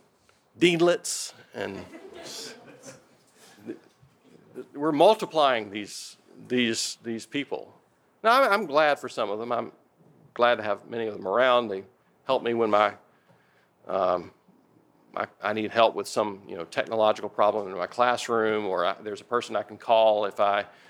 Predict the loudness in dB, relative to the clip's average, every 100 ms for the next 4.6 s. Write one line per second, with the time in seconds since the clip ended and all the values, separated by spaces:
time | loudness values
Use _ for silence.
0 | _ -2 0 0 2 4 4 0 -4 -2
1 | 0 2 2 0 -4 -6 0 0 0 -6
2 | -8 -6 0 2 2 0 -2 -4 -4 -10
3 | -10 -10 -10 -12 -10 -12 -10 -2 -2 -2
4 | -16 -12 -2 0 0 -6